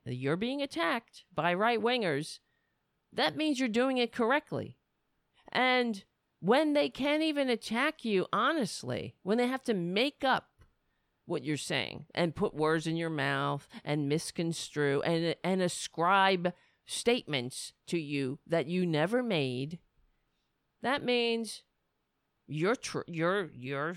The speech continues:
<laughs> what you are saying is true, and they can't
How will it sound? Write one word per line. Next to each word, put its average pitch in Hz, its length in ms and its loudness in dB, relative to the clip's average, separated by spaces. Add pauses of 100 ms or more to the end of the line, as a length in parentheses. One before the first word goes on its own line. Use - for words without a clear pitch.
(300)
<laughs> - 380 -10
what 190 240 0
you 208 320 -2
are 180 180 4
saying 196 720 0
is 165 340 0 (240)
true, 139 640 -2 (420)
and 151 520 0 (200)
they 175 400 2
can't 175 640 -6